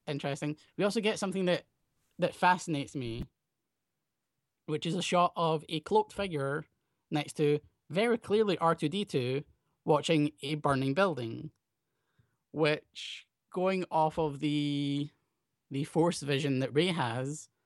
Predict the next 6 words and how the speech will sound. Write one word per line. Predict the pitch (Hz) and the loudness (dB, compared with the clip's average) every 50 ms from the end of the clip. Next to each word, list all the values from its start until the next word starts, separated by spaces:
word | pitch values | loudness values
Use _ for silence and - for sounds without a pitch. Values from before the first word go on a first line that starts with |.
| _ _ _ _ _ _ _ _ _ _ - | _ _ _ _ _ _ _ _ _ _ -6
looks | - 139 170 196 202 202 - - | 0 4 4 4 4 2 -2 -2
to | - 220 190 | 0 0 0
be | 160 165 180 190 190 190 185 - - | 0 -2 -2 0 0 -2 -2 -2 0
a | 175 180 175 175 180 175 | 0 2 4 4 2 2
flashback | - - - 160 175 202 196 - - - 151 147 139 135 - - | 0 0 2 4 4 4 2 2 2 2 2 2 2 0 -4 -10
to | - - 156 151 147 147 147 143 143 139 143 | -2 2 4 4 4 4 4 2 2 2 0